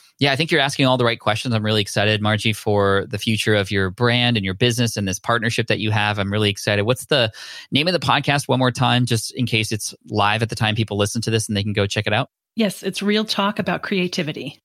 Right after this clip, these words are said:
Speaker 1: Real Talk About Creativity. Thank you. And then one more time, the U R L to your homepage.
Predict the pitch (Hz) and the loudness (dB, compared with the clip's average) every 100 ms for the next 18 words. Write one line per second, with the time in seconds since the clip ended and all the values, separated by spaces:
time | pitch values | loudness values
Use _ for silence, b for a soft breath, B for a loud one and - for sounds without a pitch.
0 | _ _ - 110 156 - 139 143 - 101 | _ _ -2 0 0 2 2 2 0 0
1 | 76 101 98 - 92 92 90 - 110 107 | 0 0 0 -2 -4 -4 -4 0 0 0
2 | 98 98 101 113 123 113 117 107 104 101 | 0 2 0 2 2 0 0 0 0 -4
3 | - 98 101 110 101 95 92 - - 98 | -4 -2 2 2 4 2 0 -4 -6 -4
4 | 92 95 156 117 82 - 104 87 82 - | -2 0 2 2 0 -2 -4 -2 -4 -6
5 | - | -10